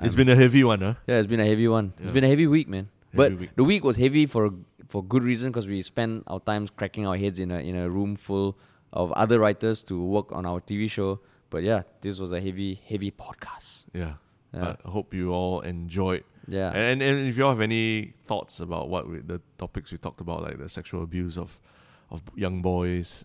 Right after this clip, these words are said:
Speaker 1: and, uh, sun bears in Malaysia, please let us know on our socials.
Speaker 2: Yeah. And, like, rate us, share us, I mean, share this podcast and, and all that. 'Cause we're gonna keep doing this every week. We're go-,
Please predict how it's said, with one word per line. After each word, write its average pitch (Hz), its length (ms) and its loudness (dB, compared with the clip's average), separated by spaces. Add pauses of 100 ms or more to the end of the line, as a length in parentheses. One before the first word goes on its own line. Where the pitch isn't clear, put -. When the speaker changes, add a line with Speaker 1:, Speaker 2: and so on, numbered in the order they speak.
(120)
Speaker 1:
and, 80 360 -8
uh, 80 340 -8 (280)
sun 98 300 -4
bears 98 300 0
in 87 120 -8
Malaysia, 85 460 -6 (380)
please 98 340 -4
let 85 120 -8
us 90 180 -8
know 90 260 -4
on 85 180 -6
our 78 300 -8
socials. 87 720 -16
Speaker 2:
Yeah. 104 340 6 (160)
And, 113 160 6
like, 113 220 8 (100)
rate 127 260 8
us, 127 280 6
share 113 400 6
us, - 420 -2 (120)
I - 40 -4
mean, 110 100 2
share 110 200 4
this 101 100 2
podcast 101 480 0
and, 90 260 -4
and - 100 -6
all 95 80 2
that. 98 120 2
'Cause 127 100 4
we're 143 60 6
gonna 180 160 6
keep 160 160 0
doing 123 140 6
this 123 120 0
every 101 180 0
week. 98 240 -2 (280)
We're 107 80 -2
go-, 127 120 4